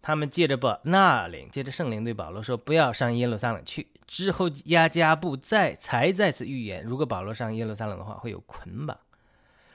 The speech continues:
但是保罗在《使徒行传》二十章二十二节到二十四节又说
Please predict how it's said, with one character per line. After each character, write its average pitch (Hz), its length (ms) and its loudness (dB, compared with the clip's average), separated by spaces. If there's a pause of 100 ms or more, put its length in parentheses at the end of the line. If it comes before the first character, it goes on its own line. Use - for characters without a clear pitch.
(500)
但 226 120 8
是 190 200 6
保 127 340 0
罗 127 160 2
在 160 160 2
《使 135 160 -4
徒 151 100 -2
行 156 200 -4
传》 160 160 4
二 196 280 6
十 135 180 -2
章 143 180 2
二 156 160 0
十 170 100 -2
二 180 400 2
节 101 220 -6
到 117 100 -2
二 139 140 0
十 135 40 -8
四 185 160 -8
节 120 140 -4
又 160 220 -2
说 - 200 -10